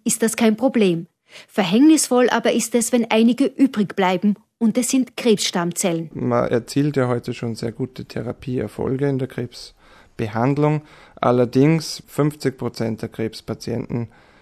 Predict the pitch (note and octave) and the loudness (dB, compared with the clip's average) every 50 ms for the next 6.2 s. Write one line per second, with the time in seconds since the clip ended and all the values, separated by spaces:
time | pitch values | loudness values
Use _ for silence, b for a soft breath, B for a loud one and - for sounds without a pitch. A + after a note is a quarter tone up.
0 | b b - - - B2+ A#2+ - - B2+ B2+ C3 - - - - A#2 A#2 A#2+ A#2+ | b b -14 -6 -4 -4 -2 0 0 0 0 -2 -6 -6 -4 -2 -2 0 -2 -4
1 | A2+ - - A2 G#2+ G#2+ A2 - - - A2+ A#2+ B2+ C3+ C3 - - - - A2 | -6 -6 -8 -8 -8 -8 -10 -10 -8 -6 -2 -2 -2 -2 -4 -8 -10 -8 -8 -6
2 | A2 A2 A2 A2+ C3 B2+ C3 B2+ B2 A#2+ A#2+ B2 - - B2 - A#2 A2+ A2 G#2+ | -6 -4 -4 -4 -4 -4 -4 -4 -2 -2 -4 -4 -4 -6 -6 -6 -4 -4 -4 -6
3 | A2 G#2+ A#2+ C#3 D3 - - - C3+ B2+ B2+ C3 B2 A#2+ A2+ A#2 A2+ - - A2 | -4 -4 -4 -4 -4 -4 -4 -2 0 0 0 0 0 -2 -2 -4 -6 -6 -8 -8
4 | A2 A2+ A2 - A#2 A#2 A2 - _ B2 A#2+ B2 B2+ C3+ C3 C3+ - B2 A2+ B2+ | -8 -8 -8 -8 -8 -10 -10 -8 _ 0 2 2 2 2 0 -2 -8 -6 -6 -6
5 | B2+ - - - A#2+ A2+ - - A#2+ A2+ A2+ A2+ G#2+ - - - - _ - C3 | -6 -6 -12 -16 -16 -12 -8 -6 -6 -4 -6 -6 -6 -8 -8 -10 -10 _ -12 -12
6 | A2+ - - - | -10 -10 -14 -16